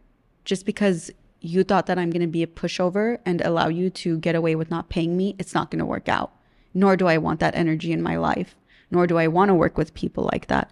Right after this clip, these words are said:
So you have to be okay with not everyone always liking you because you're putting your foot down. There is a way to go about things. Like, you don't go about it in a harsh way. You don't,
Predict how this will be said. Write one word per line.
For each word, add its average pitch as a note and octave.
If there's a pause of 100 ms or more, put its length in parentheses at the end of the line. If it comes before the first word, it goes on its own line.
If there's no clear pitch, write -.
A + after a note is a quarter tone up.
(380)
So -
you G3
have G3+
to -
be G3
okay F3+
with E3
not F3+
everyone E3
always D#3+
liking E3
you B3
because F3
you're E3
putting E3+
your D#3+
foot D#3+
down. - (460)
There F#3
is A#3+
a C4+
way F#3
to -
go D#3+
about E3+
things. D#4
Like, F3
you F3+
don't F#3
go F#3
about F3
it E3+
in E3
a D#3+
harsh E3+
way. E3+ (500)
You F3+
don't, E3+